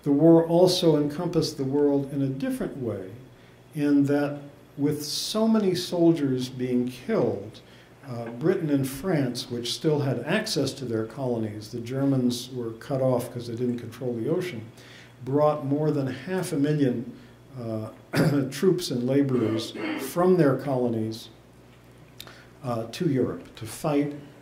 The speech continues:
and to do work for the armies. Uh, these are Algerian troops in France. But despite all this,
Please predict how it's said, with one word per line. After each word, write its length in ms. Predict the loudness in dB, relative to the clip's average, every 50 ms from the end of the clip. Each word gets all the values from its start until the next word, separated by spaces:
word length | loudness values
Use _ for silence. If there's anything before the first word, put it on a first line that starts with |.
| -20 -14 -8
and 480 | -6 -6 -4 -4 -6 -8 -10 -10 -10
to 120 | -8 -8 -4
do 180 | -2 0 0
work 280 | 0 0 0 0 0 -2
for 120 | -4 -6
the 160 | -4 -4 -2 -2
armies. 560 | 0 0 0 -2 -4 -8 -10 -14 -16 -18 -20 -20 -20 -20 -20 -20 -20 -20 -16 -12
Uh, 100 | -10 -6
these 240 | -4 -2 0 0 0
are 140 | 0 -2 -2
Algerian 600 | -2 -4 -4 -2 -2 0 2 2 2 2 0 0 -2
troops 500 | -2 -4 -6 -8 -8 -8 -12 -14 -14 -16 -14 -10 -8
in 120 | -8 -8
France. 680 | -8 -8 -10 -10 -10 -12 -14 -16 -18 -18 -18 -18 -20 -20 -20 -20 -20 -20 -20 -20 -20 -20 -20 -20 -18 -8 -2
But 300 | 0 2 2 2 0 -4 -8 -12 -16 -12 -6
despite 500 | -4 -4 -4 -4 -4 -2 0 2 4 6
all 240 | 6 6 6 6 4
this, 440 | 4 2 0 -2 -6 -8 -12 -14